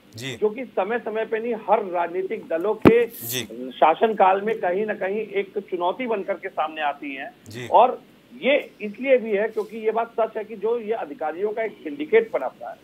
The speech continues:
Speaker 1: जी।
Speaker 2: जो नगर निगम में बाबुओं का भ्रष्टाचार पनप रहा है,
Speaker 1: जी।
Speaker 2: ये कहीं ना कहीं सरकारों के लिए सबसे बड़ा सरदर्द होता है।
Speaker 1: जी।
Speaker 2: सरकारें fail क्यों होती हैं?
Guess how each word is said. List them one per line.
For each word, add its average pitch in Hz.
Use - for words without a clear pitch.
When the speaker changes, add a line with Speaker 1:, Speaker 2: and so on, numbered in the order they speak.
Speaker 1:
जी। 131
Speaker 2:
जो 147
नगर 156
निगम 180
में 190
बाबुओं 156
का 190
भ्रष्टाचार 156
पनप 143
रहा 120
है, 107
Speaker 1:
जी। 123
Speaker 2:
ये 226
कहीं 214
ना 240
कहीं 220
सरकारों 185
के 214
लिए 226
सबसे -
बड़ा 208
सरदर्द 175
होता 120
है। 98
Speaker 1:
जी। 117
Speaker 2:
सरकारें 165
fail 220
क्यों 220
होती 208
हैं? 202